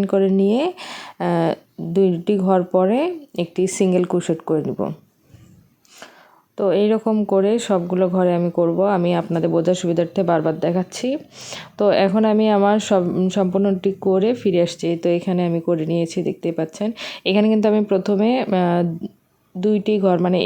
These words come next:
একটি ঘর স্কিপ করে দুই, দুই নাম্বার ঘরে তিনটি চেন করে আমি সিঙ্গেল ক্রোশেট করেছি। তো এখানে আমার সবগুলো করা হয়ে গিয়েছে। এখন এখানে আমি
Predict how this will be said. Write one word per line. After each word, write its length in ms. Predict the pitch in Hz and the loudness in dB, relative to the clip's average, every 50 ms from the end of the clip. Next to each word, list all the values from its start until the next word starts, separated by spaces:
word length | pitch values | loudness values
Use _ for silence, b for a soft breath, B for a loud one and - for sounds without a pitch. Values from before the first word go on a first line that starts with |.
| 196 | 0
একটি 200 | 190 196 - - 214 | 0 -2 -4 -4 -2
ঘর 140 | 202 214 214 214 208 | 0 2 2 2 2
স্কিপ 260 | 202 - - 208 202 | 0 -2 -6 -6 -4
করে 180 | - 208 214 220 | -2 -2 -2 0
দুই, 180 | 208 202 214 208 190 - 170 170 | 0 2 2 2 2 0 0 0
দুই 120 | 202 208 | 2 2
নাম্বার 280 | 202 202 196 196 196 196 | 2 2 2 2 2 2
ঘরে 260 | 185 185 196 196 208 233 254 247 - | 2 2 2 2 2 0 -2 -2 -4
তিনটি 240 | 202 180 180 196 | -4 -2 -2 -2
চেন 200 | 190 - 196 190 190 | -2 0 0 0 0
করে 240 | 185 - 196 196 233 294 339 320 B B B B B B B B B | 0 0 0 2 2 0 -2 -4 B B B B B B B B B
আমি 160 | - 180 180 | -2 -2 -2
সিঙ্গেল 300 | 180 - 196 185 185 185 180 | 0 0 0 2 2 0 0
ক্রোশেট 260 | - 180 175 - 165 - - | -2 -4 -2 -4 -4 -4 -2
করেছি। 300 | 170 156 160 156 - - - 170 - B B B B B B B B B B | -2 -2 -2 -2 -6 -8 -8 -8 -10 B B B B B B B B B B
তো 60 | - 220 202 - 190 | -2 0 0 2 2
এখানে 200 | 214 208 240 240 247 | 2 4 4 4 4
আমার 200 | 240 240 247 240 - | 4 4 2 2 2
সবগুলো 420 | 240 226 208 202 196 220 220 226 240 247 | 2 2 2 2 0 0 2 2 2 2
করা 280 | 247 - 226 208 208 208 | 2 4 4 6 6 4
হয়ে 240 | 202 214 208 208 202 185 | 4 4 4 4 4 4
গিয়েছে। 300 | 190 196 196 196 - - 233 | 2 2 0 0 -2 0 0
এখন 240 | 220 196 190 202 190 | 0 2 2 2 2
এখানে 360 | - - 190 - 208 202 202 208 196 | 2 0 0 0 0 0 2 2 2
আমি 160 | 180 185 202 | 2 2 2